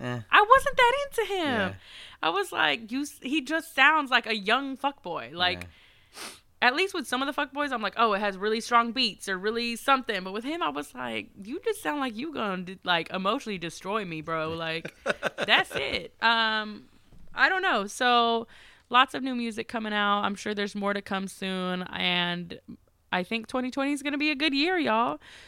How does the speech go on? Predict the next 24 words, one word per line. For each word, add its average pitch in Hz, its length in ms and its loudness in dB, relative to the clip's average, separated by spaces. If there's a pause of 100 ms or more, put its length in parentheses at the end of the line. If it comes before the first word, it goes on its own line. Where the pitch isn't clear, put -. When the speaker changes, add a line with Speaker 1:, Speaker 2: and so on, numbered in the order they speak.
(120)
Speaker 2:
So 285 760 2
that 262 280 6
wraps 277 260 4
it 269 80 2
up 262 160 0
for 254 100 2
us 247 160 0
here 262 200 2
at 220 260 2
De 240 160 0
Colores 226 520 2
Radio. 226 540 2
Don't 247 400 0
forget 247 340 -4
to 247 120 0
share 247 360 -2
the 233 120 -2
podcast 208 720 0
and 220 200 -4
follow 240 260 2
us 247 120 -6
on 208 160 -2
social 170 320 -4
media. 208 600 0